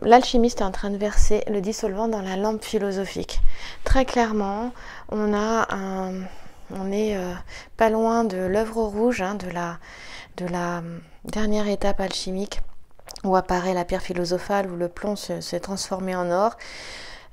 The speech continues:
Euh, donc là, on a un masculin qui, <laughs> qui sait bien,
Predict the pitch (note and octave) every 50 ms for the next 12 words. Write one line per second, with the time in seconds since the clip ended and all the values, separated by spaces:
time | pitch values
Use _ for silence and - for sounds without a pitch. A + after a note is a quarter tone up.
0 | - - G3+ G3 G3 G3 F#3+ F#3+ F#3+ F#3 F#3 F#3+ F#3+ G3+ G3 F#3+ G#3 A3+ A3+ A3+
1 | G#3+ G3+ F#3+ F#3+ F#3+ F#3+ F#3+ - - - G3 G3 G3 G3+ G#3 G3+ - - F#3 F3+
2 | F3 F3 F3 F3 F3 - - - - - - F#3 F3+ - F3+ E3 - - - -
3 | - - - - - - - - - - - - - - - - - - G3+ G3
4 | G3 G3 - - - G#3 G3 F3+ E3+ D#3 G3 G#3 G#3+ G#3+ G#3+ G#3+ A3 A3